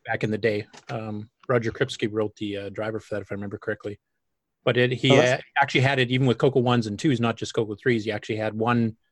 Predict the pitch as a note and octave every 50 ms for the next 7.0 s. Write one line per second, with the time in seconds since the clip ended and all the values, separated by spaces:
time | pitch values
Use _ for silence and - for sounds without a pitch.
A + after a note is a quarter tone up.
0 | _ _ _ _ _ _ - - - - D3+ C3 B2 B2 B2+ B2 - C3+ A#2+ A#2
1 | A2 - - C3 B2 A#2 A2+ A#2+ A2+ A2 A#2+ A2+ G#2+ A#2+ B2+ A#2 A2+ A#2 G#2+ A#2
2 | A2+ A2+ A#2 - - - A#2 A2 G2+ A2 G#2+ - - A2 - - - C3 B2+ B2
3 | A#2+ A2 A#2+ A2+ A2+ G#2 G#2+ A2 A2 G#2+ A#2 A#2 - A#2+ - - - - B2 A#2+
4 | - A#2 A2 - A2+ G#2 G#2+ A#2 A#2+ A2+ G#2+ A2 G#2+ A2 G#2+ A2 - - G#2 G#2+
5 | A2 A2 - G#2+ G#2+ A2 - - A2 - - - A2 - A2+ A2 - - A2 G#2+
6 | A2 G#2+ - - - - B2 A2 G#2 G#2 - A#2 A2+ A2+ A2 A2 - - - -